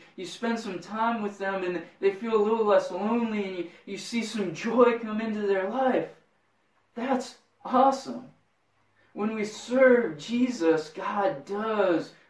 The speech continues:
amazing stuff. And, uh, again, it might not be right away. Sometimes it, it takes time to see life change and life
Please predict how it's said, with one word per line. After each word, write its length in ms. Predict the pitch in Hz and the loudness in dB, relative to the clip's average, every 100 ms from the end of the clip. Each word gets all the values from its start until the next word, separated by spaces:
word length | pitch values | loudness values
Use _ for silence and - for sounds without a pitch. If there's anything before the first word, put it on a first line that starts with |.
| - | -10
amazing 520 | 175 190 190 170 160 | -6 -2 -4 -4 -8
stuff. 460 | 160 - 254 - - _ _ _ _ _ _ _ _ _ _ _ | -8 -8 -6 -6 -12 _ _ _ _ _ _ _ _ _ _ _
And, 120 | 185 | -2
uh, 140 | 190 180 | 4 6
again, 220 | 175 208 | 4 2
it 200 | 175 180 | -6 -6
might 160 | 196 208 | -6 -2
not 300 | 202 - - | 2 2 0
be 260 | 202 214 | -4 -2
right 500 | 180 147 175 208 202 - | -2 2 4 4 2 -2
away. 640 | 156 156 214 220 165 147 | -2 0 0 2 2 2
Sometimes 600 | 143 - 208 226 214 202 | -4 -8 -10 -6 -4 -2
it, 180 | 180 165 - _ | 0 -2 -4 _
it 180 | 165 165 | -6 -6
takes 400 | - 208 - - | -2 -2 -2 -8
time 540 | - 208 226 233 208 | -12 -4 0 0 0
to 140 | - 165 | -4 -8
see 480 | - 202 214 202 - - - | -10 -8 -6 -6 -8 -12 -2
life 360 | 196 208 208 | 2 4 2
change 400 | - 208 214 202 | -4 -6 -4 -4
and 160 | 180 175 | -4 -4
life 240 | 190 185 | -2 -2